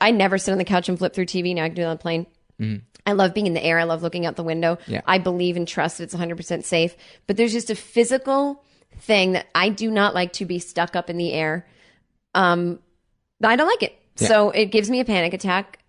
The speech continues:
Speaker 1: even though I know it's safe.
Speaker 2: Mm-hmm.
Speaker 1: And so I take a pill. And, and I have actually stopped saying I have a fear of flying. It's what I used to say, so I didn't have to get into
Speaker 2: Mm-hmm.
Speaker 1: the panic attack thing. But now I just say, "I have panic disorder, and being in a plane triggers it, and I need to be comfortable."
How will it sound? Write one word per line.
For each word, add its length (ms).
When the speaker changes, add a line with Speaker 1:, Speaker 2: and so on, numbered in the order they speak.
Speaker 1:
even 260
though 240
I 220
know 180
it's 140
safe. 500
Speaker 2:
Mm-hmm. 180
Speaker 1:
And 140
so 80
I 80
take 180
a 60
pill. 320
And, 180
and 140
I 120
have 200
actually 300
stopped 340
saying 260
I 60
have 100
a 60
fear 220
of 60
flying. 320
It's 120
what 100
I 40
used 340
to 80
say, 420
so 160
I 40
didn't 160
have 120
to 80
get 200
into 400
Speaker 2:
Mm-hmm. 240
Speaker 1:
the 60
panic 380
attack 280
thing. 240
But 100
now 140
I 80
just 220
say, 280
"I 120
have 160
panic 320
disorder, 380
and 120
being 160
in 80
a 60
plane 280
triggers 380
it, 140
and 120
I 100
need 160
to 60
be 100
comfortable." 580